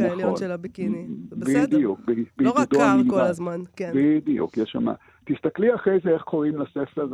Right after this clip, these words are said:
Speaker 2: אגב, באנגלית. אה, אולי יהיה לך הפתעה, לכם. אה, מכל מקום, אה, כן, אז,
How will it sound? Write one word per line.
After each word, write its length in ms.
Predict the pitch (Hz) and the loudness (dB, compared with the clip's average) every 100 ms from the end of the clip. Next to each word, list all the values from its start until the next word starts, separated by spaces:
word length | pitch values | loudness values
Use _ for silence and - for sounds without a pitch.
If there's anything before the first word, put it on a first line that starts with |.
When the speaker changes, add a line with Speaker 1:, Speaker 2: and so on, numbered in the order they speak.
| 120 | -4
Speaker 2:
אגב, 120 | 113 113 | -2 -2
באנגלית. 440 | 120 107 107 113 - _ _ _ - - _ _ - | -2 -2 -2 -4 -6 _ _ _ -20 -20 _ _ -6
אה, 140 | 104 | -2
אולי 260 | 98 110 113 | 0 0 0
יהיה 120 | 120 | -2
לך 160 | 101 - | -4 -8
הפתעה, 520 | - - 90 85 - | -10 -6 -4 -4 -6
לכם. 340 | 95 - 113 80 - _ _ _ - | -6 -4 -4 -6 -10 _ _ _ -2
אה, 40 | 131 123 117 120 120 | 0 2 0 0 -2
מכל 420 | 131 127 - 180 | -2 -2 0 0
מקום, 560 | 214 - 151 147 147 160 165 _ - | 0 -2 -2 0 0 -2 -6 _ -8
אה, 40 | 123 120 123 117 120 | -4 -2 -2 -2 -4
כן, 240 | - 131 | -2 -2
אז, 100 | 85 | -2